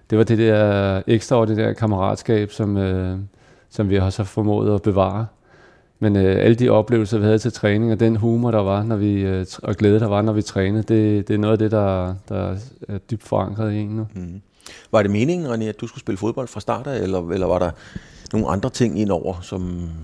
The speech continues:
Speaker 2: som, som du skulle have været først?
Speaker 1: Øh... Altså, jeg,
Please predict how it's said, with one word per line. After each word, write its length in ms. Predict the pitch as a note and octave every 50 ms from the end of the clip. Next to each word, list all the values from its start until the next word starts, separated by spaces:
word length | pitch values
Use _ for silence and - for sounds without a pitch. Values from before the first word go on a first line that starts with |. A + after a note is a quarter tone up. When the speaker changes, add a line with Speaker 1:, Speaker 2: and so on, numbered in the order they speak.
| E2 - -
Speaker 2:
som, 380 | - - G#2 F#2+ F#2 F#2 F2
som 160 | - - G2 F2+
du 100 | - F#2+
skulle 260 | - - A2 G2+ F2+
have 80 | F2 F2+
været 140 | G2 G#2 F#2+
først? 440 | - G#2+ F#2+ G2+ - - - - - - - - - - - - _ _ _ _ _ _ _ G3+ -
Speaker 1:
Øh... 920 | - A#2 A2 A2 G#2+ G#2 G#2 G#2 G2+ G2+ G2+ G2+ G2+ G2+ G2 G2 G2 G2+ G2+ G#2 G#2 G#2 G#2 G#2+ G#2 - - _ _ _ _ _ _
Altså, 220 | - G2+ F#2+ G2+
jeg, 380 | G2+ G2 - - - A2+ A2+ -